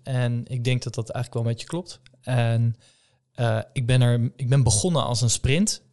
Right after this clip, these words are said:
En op een gegeven moment had ik door, als ik, eh, dit zo blijf doen, dan red ik het niet meer. Dan, dan komt het niet goed.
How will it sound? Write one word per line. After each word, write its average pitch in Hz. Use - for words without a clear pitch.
En 110
op 117
een -
gegeven 131
moment 131
had 127
ik 117
door, 117
als 120
ik, 120
eh, -
dit 117
zo 127
blijf 117
doen, 165
dan 131
red 113
ik 110
het 107
niet 107
meer. 107
Dan, 120
dan 131
komt 123
het 120
niet 117
goed. 117